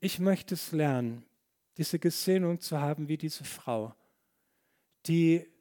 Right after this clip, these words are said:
dich so unendlich geliebt hat, mit einer reinen, heiligen Liebe, weil du ihr ihre Sünden vergeben hast, weil sie erfahren hat, wie groß und wunderbar deine Gnade ist.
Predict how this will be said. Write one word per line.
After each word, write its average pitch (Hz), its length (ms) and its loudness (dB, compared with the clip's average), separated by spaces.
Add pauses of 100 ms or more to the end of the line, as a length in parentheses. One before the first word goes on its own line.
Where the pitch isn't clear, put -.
(560)
dich - 280 -2
so 208 220 4
unendlich 190 720 0
geliebt 160 560 0
hat, - 240 -10
mit 156 160 -4
einer 156 280 2
reinen, 151 800 2 (720)
heiligen 180 520 4
Liebe, 139 540 -2
weil 185 300 6
du 180 140 0
ihr 175 380 2
ihre 160 260 2
Sünden 151 440 -2
vergeben 127 600 -8
hast, - 380 -14 (420)
weil 202 340 8
sie - 220 0
erfahren 156 840 0
hat, 120 280 -8 (340)
wie 165 180 -2
groß 185 580 2
und 156 260 -8
wunderbar 151 540 0
deine 131 320 -2
Gnade 120 440 -6
ist. - 440 -14